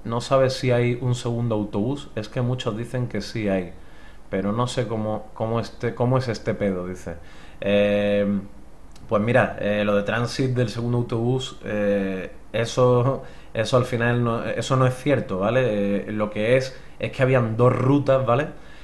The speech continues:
Y entonces la segunda ruta es la que te llevaba, eh, supuestamente, es la que te llevaba,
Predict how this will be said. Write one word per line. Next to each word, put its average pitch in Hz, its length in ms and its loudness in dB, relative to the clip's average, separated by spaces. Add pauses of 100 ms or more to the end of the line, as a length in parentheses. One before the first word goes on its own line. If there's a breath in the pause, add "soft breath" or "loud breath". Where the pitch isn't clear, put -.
(100)
Y 110 100 -4
entonces 110 380 0
la 113 80 2
segunda 120 420 2
ruta 131 520 2 (280 loud breath)
es 113 160 -2
la 117 120 2
que 117 80 0
te 113 140 0
llevaba, 117 680 4
eh, 104 720 0
supuestamente, 123 920 0
es 107 100 -2
la 110 100 0
que 110 100 -4
te 110 120 -6
llevaba, 110 1000 4